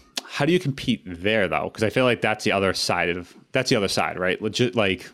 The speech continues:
the logistics, the, they have all your credit card information. They just make it so easy. You know, if you could be sitting here right now and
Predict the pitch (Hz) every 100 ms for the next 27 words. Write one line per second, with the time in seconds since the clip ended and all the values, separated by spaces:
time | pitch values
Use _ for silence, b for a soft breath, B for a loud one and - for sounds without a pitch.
0 | _ 101 87 90 135 - 117 113 - 104
1 | 90 87 - 104 104 98 90 - - 123
2 | 110 92 87 - 78 - 98 107 123 -
3 | 117 110 98 - - 117 104 95 - _
4 | 98 98 78 71 80 - 113 95 90 -
5 | _ _ 123 - 123 123 120 - 131 113
6 | 113 104 104 98 98 98 90 95